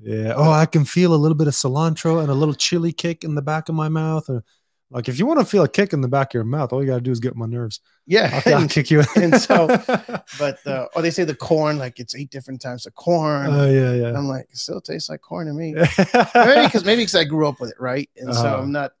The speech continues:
Speaker 2: like, Ah, I think other food is a little bit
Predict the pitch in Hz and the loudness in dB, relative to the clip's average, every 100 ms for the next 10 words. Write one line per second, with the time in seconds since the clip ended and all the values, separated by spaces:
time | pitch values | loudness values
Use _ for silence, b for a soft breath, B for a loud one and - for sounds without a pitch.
0 | _ _ 135 123 _ _ 302 285 247 - | _ _ -18 -18 _ _ -10 -8 -10 -14
1 | _ _ _ _ 135 139 127 127 120 120 | _ _ _ _ -16 -14 -8 -8 -8 -12
2 | 120 117 120 123 | -12 -12 -12 -14